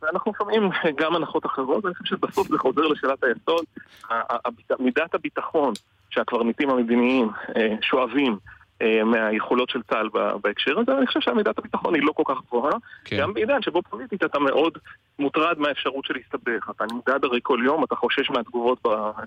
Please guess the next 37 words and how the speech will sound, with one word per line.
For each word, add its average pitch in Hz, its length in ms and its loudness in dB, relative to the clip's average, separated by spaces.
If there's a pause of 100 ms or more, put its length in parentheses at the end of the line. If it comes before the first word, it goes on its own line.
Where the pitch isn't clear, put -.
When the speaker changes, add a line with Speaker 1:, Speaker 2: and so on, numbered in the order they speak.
Speaker 1:
של 107 100 0
הצייצנים 160 600 2
ומהרשתות 113 460 2
החברתיות, 110 640 0 (300)
ומה 120 180 4
הסקר 131 420 -2
הבא 120 180 0
של 117 160 0
ערוץ 110 200 -2
שתיים 110 280 -2
יגיד, 104 280 0 (340)
ובנסיבות 220 400 2
כאלה 285 200 2
אני 170 120 -2
לא 170 120 0
בטוח - 240 -6
שהדרג 135 260 0
המדיני 127 240 4
לוקח 120 360 0
הימורים, 113 460 2
אה, 101 60 4 (420)
אה, 110 360 2
מוכן 151 280 0
לקחת 139 300 -2
על 139 80 0
עצמו 131 220 -2
הימורים 131 340 4
שהוא 123 160 -4
לא 120 60 4
יודע 110 240 4
איך 101 140 -4
הדבר 98 220 -2
הזה. 92 100 0
Speaker 2:
שמרית, 117 360 2
משפט 113 260 0
סיום 117 240 2
שלך. 98 400 0